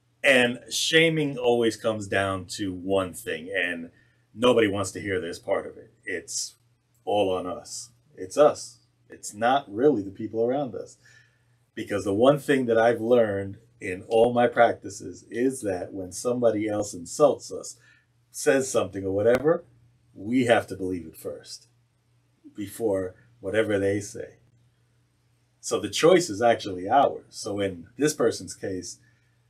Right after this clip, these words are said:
if it is her partner or whatever that said, "I don't like you wearing that," because somebody made a comment, well, there's twofold there.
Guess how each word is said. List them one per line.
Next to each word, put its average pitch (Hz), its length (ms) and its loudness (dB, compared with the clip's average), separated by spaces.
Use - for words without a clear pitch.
if 110 260 -2
it 101 120 -2
is 127 260 0
her 110 120 2
partner 92 1000 -2
or 92 320 -4
whatever 101 540 2
that 92 240 -8
said, 92 380 -6
"I 104 120 0
don't 98 160 -2
like 98 260 -4
you 92 120 -10
wearing 101 500 2
that," 80 360 -18
because 95 300 -12
somebody 101 300 -4
made 92 180 -8
a 80 40 -14
comment, 113 500 -4
well, 98 120 -4
there's 101 200 -4
twofold 107 500 -4
there. - 280 -12